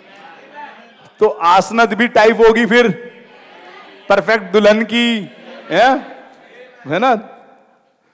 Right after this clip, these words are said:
आगे। आप, आसनत का मतलब मालूम है आपको? Miss फॉर्चून, जिसका मतलब दुर्भाग्य,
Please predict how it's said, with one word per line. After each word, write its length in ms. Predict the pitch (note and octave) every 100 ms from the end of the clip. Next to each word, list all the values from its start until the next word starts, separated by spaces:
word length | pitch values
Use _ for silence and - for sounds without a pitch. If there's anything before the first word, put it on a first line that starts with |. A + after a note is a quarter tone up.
| _ _ _ _ C#3
आगे। 320 | D#3+ F3+ F#3+ - - - _ _ _ _ _ -
आप, 380 | F3+ F#3+ - - _ _ - E3
आसनत 380 | F3+ G#3+ A#3+
का 100 | A#3
मतलब 280 | A3+ A3 A#3
मालूम 260 | G#3 G3+ A3+
है 60 |
आपको? 400 | A#3 A3 F#3 - - - _ _ _ _ _ _ _
Miss 340 | D#3 A#3+ - - - _ _ _
फॉर्चून, 520 | - E3 E3 E3+ D#3 G#2+ _ _ _ _ _ _ _ _ _ _ _
जिसका 300 | C3+ - G3+
मतलब 360 | F#3 F#3 G#3+ E3
दुर्भाग्य, 520 | F#3+ D#3 E3 E3